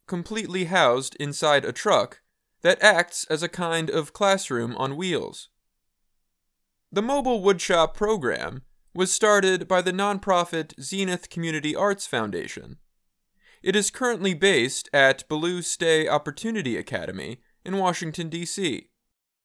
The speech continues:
Ballou Stay is an alternative education program that offers students job training and has a high school graduation program for adults over age twenty-three.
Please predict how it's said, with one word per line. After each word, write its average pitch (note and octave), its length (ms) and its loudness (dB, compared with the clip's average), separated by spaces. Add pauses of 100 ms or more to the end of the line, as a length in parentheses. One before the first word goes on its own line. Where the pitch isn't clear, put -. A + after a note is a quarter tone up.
(580)
Ballou A#3 400 -2
Stay D3 720 2
is D#3 380 -2
an E3+ 160 -6
alternative F#3+ 680 -2
education E3 640 -6
program C3+ 680 -4 (400)
that F#3+ 160 0
offers F#3+ 640 2
students G3 600 -2
job A3 340 -2
training G#2 520 -6 (200)
and D#3+ 160 -4
has F3 420 2
a F3 120 0
high G3 200 0
school F#3 360 -2
graduation F3 720 -2
program A2 600 -4 (340)
for F3+ 320 2
adults E3+ 480 2
over D#3+ 240 -2
age C#3 320 0
twenty-three. C#3+ 720 -6